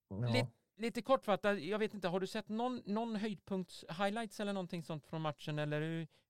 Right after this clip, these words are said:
Speaker 2: hur är det? Jag har inte sett någonting där, så jag kan bara konstatera
Speaker 1: Nej.
Speaker 2: fem två. Solid, eh, seger för Jitex.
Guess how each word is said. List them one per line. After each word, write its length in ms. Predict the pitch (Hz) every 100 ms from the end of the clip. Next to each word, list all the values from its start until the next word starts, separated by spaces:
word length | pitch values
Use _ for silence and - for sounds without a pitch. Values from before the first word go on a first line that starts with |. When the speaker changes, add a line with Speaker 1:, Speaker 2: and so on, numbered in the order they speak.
| _
Speaker 2:
hur 140 | - 160
är 80 | 165
det? 60 |
Jag 120 | 170
har 80 | 190
inte 160 | 226 202
sett 200 | - 202
någonting 580 | 208 196 190 - 233 196
där, 160 | 156
så 180 | 147 175 - - _
jag 100 | -
kan 100 | 208
bara 120 | 233
konstatera 420 | - 196 - 117 120
Speaker 1:
Nej. 100 | 139
Speaker 2:
fem 180 | 175
två. 380 | 160 170 170 240 214 196
Solid, 460 | - 220 180 196
eh, 200 | 214 208
seger 420 | 190 - 208 175 190
för 240 | 190 185 - _ _ _
Jitex. 460 | 185 180 190 -